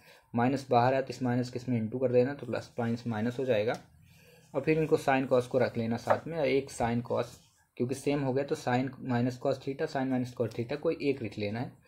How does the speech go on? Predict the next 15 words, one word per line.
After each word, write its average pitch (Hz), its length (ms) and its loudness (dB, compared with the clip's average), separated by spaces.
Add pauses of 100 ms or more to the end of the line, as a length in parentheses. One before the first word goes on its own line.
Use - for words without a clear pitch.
(260)
तो 135 80 0
हमारा 147 220 2
को, 143 180 0 (160)
काम 135 220 4 (100)
जो 120 160 -2
है 131 140 0 (260)
ईजीली 127 300 2 (160)
तरीके 120 280 0
से - 100 -10
चल 107 140 0
जाएगा, 98 220 2
ठीक 175 180 -2
है। 156 140 0 (320)
तो 123 60 -8
चलिए 113 320 2